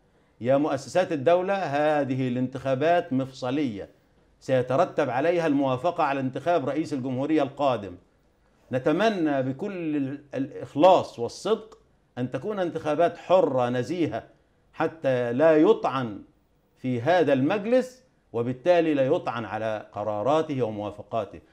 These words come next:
واليوم فقط صدرت أربعة عشر،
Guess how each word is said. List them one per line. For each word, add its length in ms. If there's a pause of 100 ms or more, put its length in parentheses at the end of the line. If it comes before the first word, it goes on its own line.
(120)
واليوم 540
فقط 420 (640)
صدرت 480
أربعة 540
عشر، 480